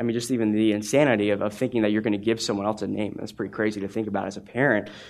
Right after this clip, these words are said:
But that, uh, through that name, it implies what they're gonna be like, how they're gonna act, their attributes, their character, and, and all that stuff. And so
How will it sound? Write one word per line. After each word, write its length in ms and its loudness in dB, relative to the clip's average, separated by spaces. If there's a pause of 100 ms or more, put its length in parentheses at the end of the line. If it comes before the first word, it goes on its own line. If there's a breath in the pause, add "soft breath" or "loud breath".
(180 loud breath)
But 100 4
that, 640 6
uh, 440 8
through 300 6
that 200 8
name, 280 6
it 60 4
implies 420 2
what 140 -4
they're 80 0
gonna 180 -4
be 240 -6
like, 480 -10 (680)
how 100 2
they're 80 4
gonna 160 0
act, 560 -10 (540 soft breath)
their 120 -6
attributes, 460 -6
their 100 -8
character, 600 -8
and, 160 -12 (300 soft breath)
and 120 -2
all 120 4
that 100 2
stuff. 260 0
And 100 2
so 360 4